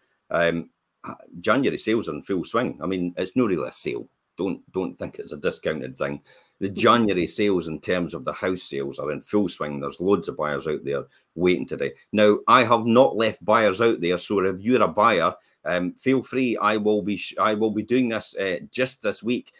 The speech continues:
Speaker 1: I might do the one tomorrow morning about this. This is my eleven rules to buying property in Fife.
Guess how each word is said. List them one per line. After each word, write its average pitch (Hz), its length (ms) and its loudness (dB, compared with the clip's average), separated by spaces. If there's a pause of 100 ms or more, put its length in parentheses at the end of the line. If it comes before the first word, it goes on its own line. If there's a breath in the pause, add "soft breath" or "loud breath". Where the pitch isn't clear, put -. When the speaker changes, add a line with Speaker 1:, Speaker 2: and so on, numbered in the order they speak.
(140 soft breath)
Speaker 1:
I 92 80 -2
might 123 240 0
do 123 160 2
the 107 80 -4
one 123 260 2
tomorrow 120 300 2
morning 120 320 0
about 90 200 -4
this. 107 160 -6
This 117 180 -8
is 104 80 -10
my 101 160 2
eleven 113 380 0
rules 104 240 0
to - 80 -14
buying 98 400 -4
property 101 600 -6 (320 soft breath)
in 87 200 -4
Fife. - 480 -6